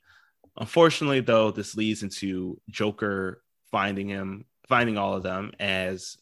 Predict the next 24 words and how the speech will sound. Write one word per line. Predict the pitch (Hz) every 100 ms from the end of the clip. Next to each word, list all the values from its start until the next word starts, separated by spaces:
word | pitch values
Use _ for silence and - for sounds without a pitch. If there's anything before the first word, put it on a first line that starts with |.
| -
Joker | 107 110 110 101
attacks | - - 110 123 -
Batman, | 104 98 - 95 95 95 _ _ _ -
leading | 110 127 127
to | 120 117 107
now | 101
the | 95
Suicide | - 104 - 98 95
Squad | - 95 90 90
trying | - 120 113
to | -
figure | 104 98
out | 95
what's | 110 95
their | 98
next | 95 92 -
stage, | 90 85 76
because | - 95 82 -
yes, | 117 113
they | 104
are | 71 85
free, | - - 135 127 120 - _ _ -
but | 95 - _ _ _ _ _ _ -
now | 107 110 110 107 107 98